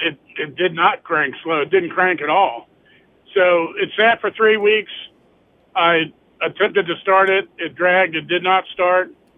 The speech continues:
I then put the battery charger on it for, you know, an hour or so. Uh, I felt like it would have been long enough.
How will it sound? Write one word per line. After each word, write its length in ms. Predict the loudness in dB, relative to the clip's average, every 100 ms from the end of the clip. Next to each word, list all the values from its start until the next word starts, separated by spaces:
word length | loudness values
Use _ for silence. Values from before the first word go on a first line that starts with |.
| _ _ _ -6
I 120 | -2
then 240 | 0 -2 0
put 180 | -2
the 60 | -2
battery 460 | -2 0 0 0 0
charger 400 | 0 0 0 0
on 220 | 0 0
it 160 | -4 -6 _ _ _ _
for, 440 | 0 2 4 2 -4 -4
you 100 | 0
know, 160 | 2 2
an 40 |
hour 260 | 2 2 0
or 40 | 0
so. 440 | 2 4 2 0 _ _ _ _ _ _ -2
Uh, 400 | 2 4 4 2
I 40 | 2
felt 200 | 0 2
like 260 | 0 -2 -10 _ _
it 100 | -4
would 160 | 0 0
have 100 | 0
been 180 | 0 2
long 220 | 2 2
enough. 260 | 0 0